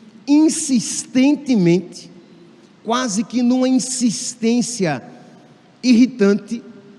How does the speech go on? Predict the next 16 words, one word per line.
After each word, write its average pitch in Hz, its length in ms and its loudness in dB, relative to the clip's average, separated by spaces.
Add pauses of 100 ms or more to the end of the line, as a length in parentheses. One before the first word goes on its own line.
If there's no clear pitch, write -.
(360)
mas 135 200 -6
não 139 160 -2
é 165 80 2
irritante, 180 680 -2 (540)
é 147 60 -4
porque 180 280 -2
nós 190 380 -2
necessitamos 220 1400 -2
de 208 100 -4
ouvir 208 680 -4 (140)
constantemente 233 1300 0
este 202 200 -6
ensinamento. 196 800 -4 (720)
Ele 190 220 0
continua 220 640 0
repetindo 214 1200 -2